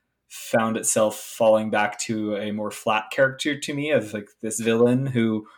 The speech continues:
just wants power and wants the stone. And it kind of felt like Lupin the Third again. And then, um, no offense, I found it so predictable when, like, the pirates weren't bad people. And so I kind of was just,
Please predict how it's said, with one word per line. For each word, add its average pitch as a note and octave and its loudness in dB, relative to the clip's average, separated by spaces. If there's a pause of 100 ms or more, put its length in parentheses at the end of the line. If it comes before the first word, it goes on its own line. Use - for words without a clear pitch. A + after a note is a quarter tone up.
(140)
just - -2
wants A#2 2
power A#2+ 4
and A2 2
wants A2 -2
the A2+ -6
stone. A2+ 0
And G#2 -4 (200)
it A#2 -10
kind B2+ 6
of B2 2
felt A#2 4
like A2 0
Lupin A2 0
the G#2 -6
Third A2+ 0
again. A#2 -8 (340)
And B2+ 2
then, A#2+ 4 (540)
um, G#2+ 0 (640)
no B2 4
offense, G#2+ -4
I G#2 0
found G#2 -2
it G2+ -6
so A2+ 2
predictable G#2+ -4
when, G#2 -4 (340)
like, G#2 -14
the G#2+ -6 (140)
pirates G#2+ -8
weren't G2 -8
bad G2+ -8
people. A2 -8
And B2 -6
so B2 2
I A#2 0
kind A#2+ -6
of A2 -4
was A2 -6
just, - -6